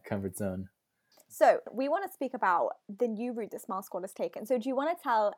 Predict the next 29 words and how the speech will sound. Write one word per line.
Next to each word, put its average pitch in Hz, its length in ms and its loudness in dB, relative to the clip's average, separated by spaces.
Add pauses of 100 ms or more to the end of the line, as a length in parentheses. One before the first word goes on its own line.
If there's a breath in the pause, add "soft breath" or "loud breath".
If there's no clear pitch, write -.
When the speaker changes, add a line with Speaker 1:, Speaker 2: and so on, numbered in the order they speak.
Speaker 2:
everyone 220 460 0
what 214 480 2 (240)
the 254 80 2
new 240 200 0
direction 208 680 2
is, 180 440 0 (340 loud breath)
what 247 320 6
your 302 140 2
goal 233 260 2
is, 220 180 -2
what 233 240 0
your 226 140 4
aim 202 240 0
is? 190 240 0
We're 214 280 2
loving 226 260 4
it. 214 120 -4
We 226 80 -6
saw 247 180 0
the 233 80 -4
makeover 226 560 -2
you 220 120 -8
guys 214 320 2
gave 226 240 0
to 262 80 -6
Jasmine, 208 580 0 (100)
and 196 120 -2
it 196 100 0
was 208 240 -4